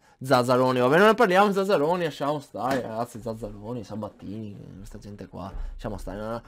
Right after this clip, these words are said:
non ha veramente neanche più senso, neanche più senso discutere con,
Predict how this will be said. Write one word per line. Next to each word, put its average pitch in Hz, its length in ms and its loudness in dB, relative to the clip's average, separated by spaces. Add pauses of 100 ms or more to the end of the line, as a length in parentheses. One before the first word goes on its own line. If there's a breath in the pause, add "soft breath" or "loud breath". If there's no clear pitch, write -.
(140 soft breath)
non 135 120 -4
ha 147 80 2
veramente 147 340 0
neanche 135 220 -4
più 139 140 -4
senso, 104 600 -10 (540)
neanche 165 380 -2
più 165 180 -10
senso 92 640 -14 (1500)
discutere 113 560 -6
con, - 200 -10